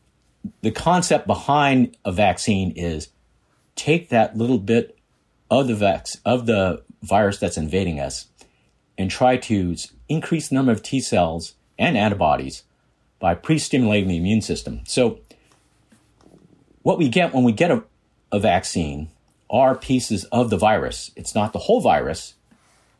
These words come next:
Uh, it's just parts of it. And then in turn, that will stimulate our immune system, hopefully bringing up these cells that will specifically recognize that piece of the covid virus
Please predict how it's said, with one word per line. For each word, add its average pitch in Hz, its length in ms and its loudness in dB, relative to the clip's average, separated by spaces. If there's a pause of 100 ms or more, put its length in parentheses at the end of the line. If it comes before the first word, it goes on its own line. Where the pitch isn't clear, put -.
(120)
Uh, 78 200 -2
it's - 100 -18
just - 260 -2
parts - 240 0
of - 100 -6
it. - 160 -12 (760)
And 110 100 2
then 135 160 6
in 120 80 4
turn, 120 580 2 (920)
that 110 180 2
will 110 100 0
stimulate 139 440 2
our 107 100 4
immune 123 260 4
system, 87 520 -4 (580)
hopefully 107 800 -2 (1000)
bringing 127 320 4
up 127 220 2
these 117 260 2
cells 90 480 2
that 90 160 0
will 80 120 -8
specifically 139 600 -2
recognize 87 880 -2 (320)
that 101 460 0 (300)
piece 127 280 0
of 95 180 -6
the 87 120 -2
covid 127 340 0
virus 87 580 0